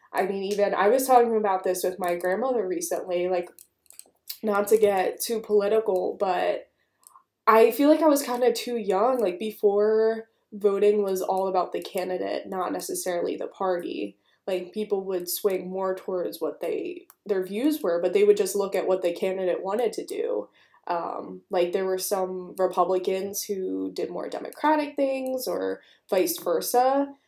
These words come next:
And the people that voted were just based on the candidate, and now it's so polarized where you have to stick with,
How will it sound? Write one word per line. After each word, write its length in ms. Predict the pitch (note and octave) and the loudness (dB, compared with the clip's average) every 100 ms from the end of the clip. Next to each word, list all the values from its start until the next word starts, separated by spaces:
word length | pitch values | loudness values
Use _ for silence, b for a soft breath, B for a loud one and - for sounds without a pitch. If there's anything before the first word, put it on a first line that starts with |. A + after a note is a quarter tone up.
| B - | B 0
And 160 | G#3 | 2
the 60 | G3+ | 2
people 280 | A3 A3+ A3 | 0 4 6
that 200 | G3 - | 4 2
voted 380 | F#3+ C4 A3 F#3 | 2 4 4 0
were 120 | E3+ | -4
just 240 | F3+ F3 | -4 -2
based 240 | F#3 F3 F#3 | 0 0 -2
on 100 | F3+ | -4
the 100 | F3 | -4
candidate, 500 | F#3 F#3 F#3+ E3+ - | -4 -4 -2 -2 -2
and 240 | F#3 F#3 | -6 -6
now 540 | F3+ F3+ F#3 F#3+ F3 F3+ | -8 -6 -4 0 0 0
it's 280 | F3+ F3+ - | -2 -6 -8
so 680 | - F#3+ F#3+ F#3+ F#3+ G3+ G3+ | -4 -4 -2 -4 -4 -4 -6
polarized 720 | F#3+ F#3+ F#3+ - - - - - | -8 -6 -6 -4 -4 -6 -8 -6
where 400 | G#2 G#2 G2+ - _ _ _ | -4 -2 -4 -8 _ _ _
you 220 | - G#3 G3+ | -2 2 4
have 360 | G3 F#3+ F#3 | 4 2 2
to 440 | G#3+ G3 F#3 G3 - | -2 0 0 -2 -2
stick 400 | - - G#3 G#3 | 0 4 4 6
with, 420 | G#3 G3+ G3 - | 4 4 -2 -14